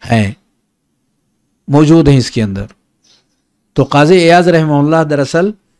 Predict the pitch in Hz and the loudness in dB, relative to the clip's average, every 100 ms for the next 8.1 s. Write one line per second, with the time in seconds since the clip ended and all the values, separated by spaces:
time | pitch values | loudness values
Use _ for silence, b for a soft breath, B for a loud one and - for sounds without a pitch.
0 | _ _ 143 156 156 143 143 147 135 160 | _ _ -2 0 2 2 2 0 0 0
1 | 160 143 151 123 127 127 127 135 113 101 | 0 2 0 0 2 2 2 0 0 -2
2 | 101 - 104 - _ _ _ _ _ _ | -6 -8 -16 -20 _ _ _ _ _ _
3 | _ _ _ _ _ _ _ _ _ _ | _ _ _ _ _ _ _ _ _ _
4 | _ - 110 117 185 - - _ _ _ | _ -6 0 2 2 0 -12 _ _ _
5 | _ _ _ _ 120 120 135 147 139 156 | _ _ _ _ -2 0 2 2 4 2
6 | 147 175 185 120 117 139 151 160 151 165 | 2 0 -2 -4 0 4 4 2 -2 0
7 | 156 - 117 120 156 143 135 - 160 196 | 0 0 -4 0 2 2 0 0 0 0